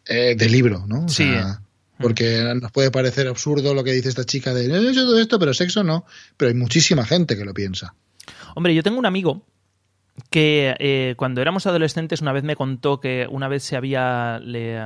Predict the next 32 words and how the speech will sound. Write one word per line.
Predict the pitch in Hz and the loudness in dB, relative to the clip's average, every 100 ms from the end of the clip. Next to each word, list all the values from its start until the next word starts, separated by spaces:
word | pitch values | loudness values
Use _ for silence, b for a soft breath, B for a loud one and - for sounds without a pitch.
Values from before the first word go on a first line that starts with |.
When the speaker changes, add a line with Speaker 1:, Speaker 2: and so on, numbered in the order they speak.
| 110 | -8
Speaker 2:
se | 123 143 | -6 -2
lió | 131 143 | 0 0
con | 156 147 | 0 -2
una | 139 127 | -4 -6
chica | - 151 185 | -6 -2 -2
de | 139 113 | -2 -4
etnia | 120 | -6
gitana | 117 131 143 165 220 b b b b | -8 -4 -4 -4 -6 b b b b
y, | 156 156 156 - | -2 0 0 0
eh, | 143 127 120 113 107 104 104 | -2 -2 -2 -4 -6 -10 -10
la | 127 127 | -6 -4
chica | 120 139 139 | -4 -4 -2
le, | 139 127 120 117 | 0 0 -2 -4
le | 131 135 127 | -4 -2 -2
dijo, | 131 - 127 120 120 113 110 113 | -4 -4 -2 0 0 -2 -6 -8
eh, | 131 120 113 110 107 104 | -8 -6 -6 -8 -10 -10
"No, | 131 170 | -4 -2
no, | 180 165 | 0 -2
pero | 147 135 127 123 - - 127 - | 0 0 0 -2 -10 -20 -18 -4
por | 143 | -2
delante | 147 156 175 185 | 2 2 2 0
no, | 147 - _ _ _ _ _ _ _ | 0 -6 _ _ _ _ _ _ _
que | 139 | -4
eso | 123 147 139 | -2 0 0
está | 135 147 | 0 -2
reservado | 139 151 143 147 | -4 -2 0 0
para | 156 147 | 0 0
el | |
matrimonio, | 139 127 127 131 147 120 - _ _ _ | -2 -4 -4 -4 -6 -8 -14 _ _ _
por | 139 | -2
Speaker 1:
Claro. | 131 | 0
Speaker 2:
detrás". | 110 139 156 - | 2 2 2 -2